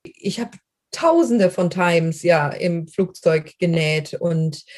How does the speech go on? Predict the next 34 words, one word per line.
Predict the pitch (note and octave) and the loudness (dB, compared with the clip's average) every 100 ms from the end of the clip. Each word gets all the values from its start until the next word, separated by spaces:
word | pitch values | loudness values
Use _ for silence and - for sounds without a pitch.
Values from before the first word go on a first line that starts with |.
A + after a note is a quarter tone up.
| - - _ | -20 -20 _
wenn | F#3+ F#3 | 2 4
du | F#3 | 4
ein | F#3 F3+ | 4 2
kleines | - G3+ G#3+ A#3+ A3+ - | 2 4 4 4 2 0
Scherchen | A#3 A3+ A3+ A#3 G#3+ | 0 2 2 -2 -4
dabei | G3+ F#3+ F#3+ F#3+ G3 | -2 -2 0 0 0
hast, | G3+ G3 - - | -2 -6 -8 -6
das | F3 E3+ E3+ | -4 -2 -2
geht | - F3+ | -2 0
ja | F3 | 2
auch | D3+ E3 | 2 0
immer | F3 F3+ F3 | 0 2 4
nur, | F3 E3+ E3 D#3 - - - D3 | 4 2 0 -6 -18 -16 -8 -8
ich | E3 | -6
habe | F#3+ E3 | -2 2
ja | |
jetzt | D#3+ D#3 | 2 0
keine | - F3 E3+ | -2 2 2
Riesenschere | F#3+ C4 A#3+ F#3 D#3 D3+ D3+ | 2 2 2 2 2 0 0
dabei, | D3 D3 D3 D3 | 0 -2 -4 -4
sondern | D3+ D#3 D#3 | -4 -4 -2
nur | E3 | -2
ein | D#3+ | -2
kleines | D#3+ F3+ F3 E3 | -2 -2 -2 -4
Scherchen, | F#3+ E3+ D#3+ D#3+ | 0 0 0 -4
um | E3 | -4
die | E3 | -4
Fäden | D3+ A3 G#3+ G3 | -2 -2 0 -2
abzuschneiden. | F3+ - F3+ - F3 E3 E3 E3 - - - _ | -4 -6 -6 -4 -2 0 -2 -4 -10 -18 -20 _
Aber | F3+ E3+ D#3+ D3+ D#3 D3+ D3 - | 0 2 4 2 -2 -2 -4 -4
English | B3+ C#4+ C4+ - | -2 0 0 0
Paper | A3 G#3 F#3+ | 0 0 -2
Piecing | - F#3+ F3+ - F3 E3 E3 | 0 -2 0 2 2 2 -2
oder | - E3+ D#3+ D#3 D3 | 0 0 2 0 -4